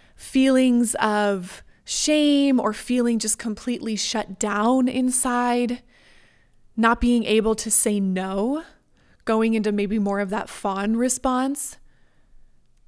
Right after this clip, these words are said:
that staring blankly into space, the dissociation, the lethargy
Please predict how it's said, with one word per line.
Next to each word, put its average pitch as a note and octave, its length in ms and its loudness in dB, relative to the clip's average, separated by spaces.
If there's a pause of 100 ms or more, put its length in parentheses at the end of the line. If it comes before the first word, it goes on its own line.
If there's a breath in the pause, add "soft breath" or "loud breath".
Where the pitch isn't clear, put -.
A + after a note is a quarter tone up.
(680 soft breath)
that G#3+ 360 -6
staring A3 600 2
blankly G#3+ 680 -2
into G3 240 -2
space, A#3+ 800 -2 (640 loud breath)
the A3 100 -2
dissociation, A3 1500 -2 (480 soft breath)
the G#3 680 -2
lethargy G#3+ 1200 -2